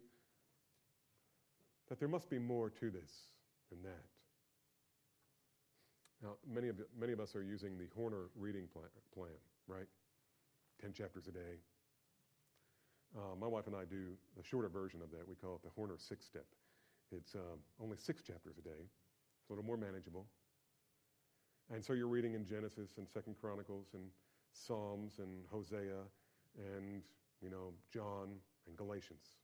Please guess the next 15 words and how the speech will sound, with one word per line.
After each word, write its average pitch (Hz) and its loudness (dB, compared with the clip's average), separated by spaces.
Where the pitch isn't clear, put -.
all 101 0
in 90 -2
one 95 -2
day, 82 -8
you 90 -8
know, 90 -4
one 101 0
sitting, 76 -8
one 117 4
chapter 104 0
in 90 -2
each. - -12
And 151 2
that's 196 2
wonderful. 147 4